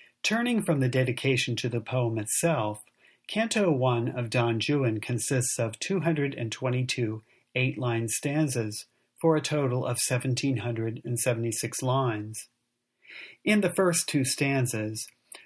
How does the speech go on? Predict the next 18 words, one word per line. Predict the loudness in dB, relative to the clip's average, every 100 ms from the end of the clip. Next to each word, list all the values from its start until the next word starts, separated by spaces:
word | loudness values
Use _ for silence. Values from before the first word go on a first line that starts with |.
| _
Byron | 4 6 6 4 4
is | 2 2 2
searching | 2 0 0 -2
for | 2 2 2
a |
hero | -2 0 2 4 2
for | -2 -4
his | -2 -2
tale. | -2 -2 -2 -2 -8 -8
It | -6 0
begins, | 0 2 2 2 2 2 2 0 -4 _ _ _ _ _ -4
"I | -2
want | 0 2 2 4
a | 2
hero, | 0 0 2 2 0 -6 -14 _ -6
an | 0 2
uncommon | 4 2 0 0 2 4 2 0
want, | 0 -2 -4 -8